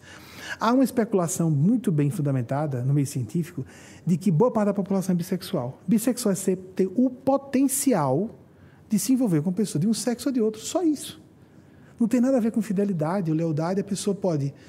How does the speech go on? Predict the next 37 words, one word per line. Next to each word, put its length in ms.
ser 280
heterossexual 800
muito 340
promíscua, 580
pode 160
ser 160
gay 320
muito 320
promíscua, 540
pode 180
ser 100
bissexual 800
e 60
tá 100
vivendo 240
uma 80
coisa 240
só, 240
um 120
lado 220
só. 220
Casei-me 420
com 140
essa 140
pessoa, 420
sou 200
fiel 240
a 20
essa 160
pessoa. 380
Acertei 460
a 40
monogamia, 540
porque 280
também 240
tem 180
isso. 360